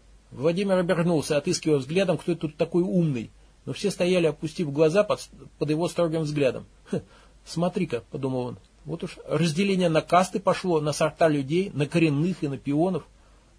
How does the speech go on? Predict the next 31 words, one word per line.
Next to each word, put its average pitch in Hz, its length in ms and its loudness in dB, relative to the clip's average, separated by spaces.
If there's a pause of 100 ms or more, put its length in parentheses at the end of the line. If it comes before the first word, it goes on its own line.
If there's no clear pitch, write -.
(140)
Обнаглели 143 520 -2
совсем. - 400 -12 (800)
И - 40 -18
потому 190 240 2
громко, 175 500 4
чтоб 156 200 -4
все 170 160 -2
слышали, 165 420 -2
сказал 147 320 0
Тамаре: 135 420 -2 (380)
«Да, 165 320 6
оставайтесь, 175 640 2 (120)
дом 175 280 0
за 170 160 6
вами 151 260 6
останется, 131 520 -2
раз 139 160 -2
так - 160 0
сложилось. 143 540 -2 (200)
Потом 185 300 4
хорь, - 280 6
может 160 260 0
быть, 165 160 -4
ещё 175 220 0
кого-нибудь 156 400 2
к - 40 -14
вам 135 140 0
подселит. 131 440 -4 (240)
Там 147 160 -2
видно 143 240 0
будет». 127 240 -6